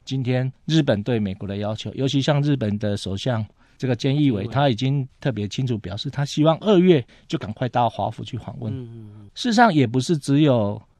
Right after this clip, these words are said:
Speaker 1: 我们的空军必须要天天的到我们的西南领域去
Speaker 2: 嗯，日本也是。
Speaker 1: 巡卫我们的上空，日本跟韩国都一样，他们都要紧急升空去拦截
Speaker 2: 对。
Speaker 1: 解放军空军的战机。所以这个已经是中国的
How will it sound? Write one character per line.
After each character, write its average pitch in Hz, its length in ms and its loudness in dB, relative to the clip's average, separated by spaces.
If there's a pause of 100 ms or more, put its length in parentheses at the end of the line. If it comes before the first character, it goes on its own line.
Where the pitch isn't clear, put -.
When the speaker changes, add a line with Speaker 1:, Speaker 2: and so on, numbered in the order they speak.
(120)
Speaker 1:
我 117 200 -4
们 117 220 2
的 110 160 -2
空 143 240 0
军 143 420 0
必 139 160 0
须 120 260 -4
要 117 280 0
天 139 300 0
天 135 340 0
的 107 140 -4
到 120 200 -2
我 98 80 -4
们 98 120 -4
的 104 60 -4
西 120 180 -6
南 110 260 -2
领 101 160 -6
域 113 160 -4
去 123 280 -8 (120)
Speaker 2:
嗯， 113 140 -20 (220)
日 151 220 -12
本 113 180 -14
也 208 80 -8
是。 - 120 -14
Speaker 1:
巡 151 320 2
卫 180 180 4
我 110 140 2
们 104 80 2
的 101 100 0
上 139 220 0
空， 143 280 0
日 226 140 0
本 151 180 0
跟 151 160 -2
韩 123 240 -2
国 123 200 -4
都 131 200 0
一 117 120 -2
样， 127 200 0 (280)
他 151 120 0
们 143 160 2
都 135 100 2
要 139 140 6
紧 113 200 -4
急 113 120 -4
升 123 240 -2
空 123 160 0
去 139 120 0
拦 110 280 0
截 101 320 -2 (160)
Speaker 2:
对。 113 100 -18
Speaker 1:
解 107 140 0
放 123 220 4
军 120 180 -2
空 127 240 -4
军 120 220 -2
的 107 100 -2
战 110 280 2
机。 101 280 -8 (360)
所 190 120 4
以 190 60 6
这 190 100 2
个 190 140 4
已 131 40 2
经 156 180 -2
是 156 180 -4
中 170 220 0
国 117 180 -4
的 113 260 -2